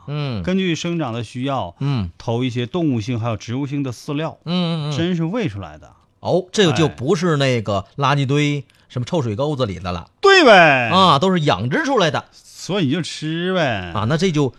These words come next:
Speaker 1: 这，这，这就把这个解，解了心宽了。
Speaker 2: 嗯。
Speaker 1: 说那玩意儿啊，它不是那地方出来的。
Speaker 2: 早期呀，也不是啥地沟不地沟的，
Speaker 1: 那早期是哪来的？
Speaker 2: 都野外河沟。
Speaker 1: 啊。
Speaker 2: 从湖啊，
Speaker 1: 啊。
Speaker 2: 河呀，甚至稻田里捕捉。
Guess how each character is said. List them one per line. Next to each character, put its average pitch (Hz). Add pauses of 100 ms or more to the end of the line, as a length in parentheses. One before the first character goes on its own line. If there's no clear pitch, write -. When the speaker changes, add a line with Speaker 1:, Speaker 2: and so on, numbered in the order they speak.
(100)
Speaker 1:
这， 151
这， 151
这 185
就 131 (220)
把 95
这 156
个 110
解， 98
解 92
了 90
心 101
宽 95
了。 -
Speaker 2:
嗯。 85
Speaker 1:
说 120
那 135
玩 104
意 113
儿 120
啊， 104
它 120
不 110
是 127
那 139
地 131
方 110
出 120
来 117
的。 107
Speaker 2:
早 120
期 156
呀， 135
也 92
不 104
是 113
啥 107
地 139
沟 107
不 98
地 101
沟 80
的， -
Speaker 1:
那 185
早 -
期 -
是 -
哪 190
来 107
的？ -
Speaker 2:
都 131
野 175
外 -
河 -
沟。 143
Speaker 1:
啊。 104 (260)
Speaker 2:
从 175
湖 127
啊， 160
Speaker 1:
啊。 90
Speaker 2:
河 117
呀， 156
甚 180
至 160
稻 -
田 120
里 139
捕 87
捉。 82